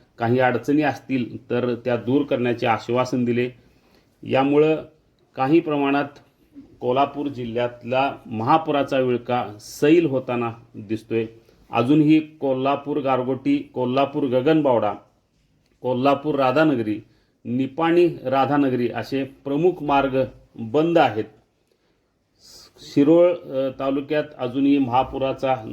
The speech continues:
धोका कायम आहे. कोयना, अ, धरणातून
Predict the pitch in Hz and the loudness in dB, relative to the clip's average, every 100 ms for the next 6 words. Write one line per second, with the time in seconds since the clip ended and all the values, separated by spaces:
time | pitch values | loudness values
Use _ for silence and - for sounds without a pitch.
0 | 107 117 113 127 127 110 _ _ _ 127 | -4 -4 -2 0 -2 -4 _ _ _ 0
1 | 127 143 139 110 107 113 _ _ _ _ | 2 2 0 -2 -4 -8 _ _ _ _
2 | _ _ _ - 127 131 143 151 151 - | _ _ _ -4 0 2 2 2 -2 -4
3 | 123 127 123 123 127 131 135 - 147 | -4 -2 -2 -2 -2 -2 -4 -2 -4